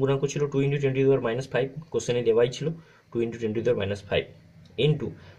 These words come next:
এবার উষ্ণতার বৃদ্ধি কত পরিমাণ ঘটানো হয়েছে দেখো, প্রাথমিক উষ্ণতা ছিল টোয়েন্টি ডিগ্রি সেন্টিগ্রেড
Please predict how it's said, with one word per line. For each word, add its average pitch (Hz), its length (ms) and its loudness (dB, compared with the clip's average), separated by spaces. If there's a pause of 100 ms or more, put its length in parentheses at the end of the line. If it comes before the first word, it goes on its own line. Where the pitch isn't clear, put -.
(160)
এবার 143 140 4 (120)
উষ্ণতার 156 380 4
বৃদ্ধি 135 260 0
কত 135 180 4
পরিমাণ 147 300 2
ঘটানো 139 260 0
হয়েছে 147 200 0 (260)
দেখো, - 180 -4 (720)
প্রাথমিক 156 420 4
উষ্ণতা 160 320 2
ছিল 156 100 2 (100)
টোয়েন্টি 135 300 0
ডিগ্রি 156 200 2
সেন্টিগ্রেড 160 280 2